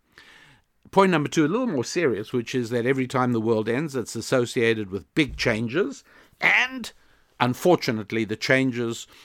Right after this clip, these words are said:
are almost always worse for most of us. And so, uh, uh, I'm gonna do something I, I very seldom do on,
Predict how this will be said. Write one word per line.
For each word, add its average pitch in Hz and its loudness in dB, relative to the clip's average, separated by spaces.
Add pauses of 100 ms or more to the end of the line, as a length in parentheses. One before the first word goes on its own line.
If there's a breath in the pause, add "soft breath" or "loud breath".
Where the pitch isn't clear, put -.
(160 loud breath)
are 107 0
almost 120 0
always 104 2
worse 104 -4 (160)
for - -2
most 110 -2
of 82 -10
us. - -18 (1000)
And 131 0
so, 135 2
uh, 131 4 (600 loud breath)
uh, 120 0 (480)
I'm 139 4
gonna 151 2
do 202 -2
something 160 0
I, 120 2
I - 0
very 127 2
seldom 135 4
do 123 4
on, 98 -2